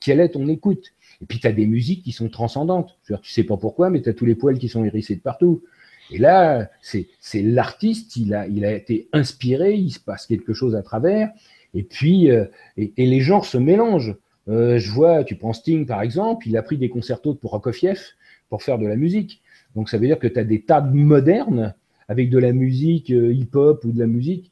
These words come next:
En réalité, la source, c'est de la musique classique. Les paroles même, des fois, c'est des poèmes. Et quand t'écoutes vraiment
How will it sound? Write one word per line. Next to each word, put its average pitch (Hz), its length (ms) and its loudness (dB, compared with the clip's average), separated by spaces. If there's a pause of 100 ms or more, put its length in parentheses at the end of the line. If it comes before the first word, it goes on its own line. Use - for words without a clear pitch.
En 120 80 0
réalité, 110 500 0
la 123 140 0
source, 233 340 -4 (180)
c'est - 140 -10
de 117 60 0
la 117 80 2
musique 117 420 -2
classique. 214 540 -4 (160)
Les 123 140 2
paroles 135 440 2
même, 139 380 0
des 113 100 2
fois, 127 320 0
c'est 107 140 -6
des 101 100 -4
poèmes. 196 480 -2 (460)
Et 123 320 0
quand 151 180 2
t'écoutes 127 380 -2
vraiment 170 480 0